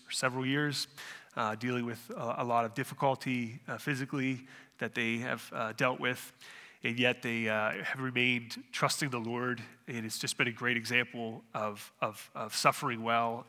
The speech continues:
and enduring when things have been, uh, not easy for them. Um, uh, they are a, uh, and will continue to remain a, a special part of our, our church,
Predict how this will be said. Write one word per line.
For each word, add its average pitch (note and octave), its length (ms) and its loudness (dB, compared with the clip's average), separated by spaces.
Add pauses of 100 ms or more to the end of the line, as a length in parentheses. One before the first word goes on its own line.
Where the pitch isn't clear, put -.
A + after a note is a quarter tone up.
and A2 100 -6
enduring A#2+ 640 -4 (480)
when A#2 160 -6
things A2+ 240 -2
have A2+ 120 -4
been, A2 300 0
uh, G#2+ 360 2
not B2+ 300 6 (280)
easy B2 560 -2
for A2+ 300 -8
them. A2 320 -2 (720)
Um, G#2+ 320 0 (1300)
uh, G#2+ 240 -2
they B2+ 160 2
are B2 440 4
a, A#2 300 2
uh, A2 320 2
and C3 120 -2
will C3 100 -2
continue D3 440 2
to D3+ 200 -2
remain B2+ 440 4
a, A#2 300 4
a - 40 -4
special B2+ 400 2
part A#2+ 300 2
of A#2 140 0
our, A2 180 0
our B2+ 120 2
church, - 460 4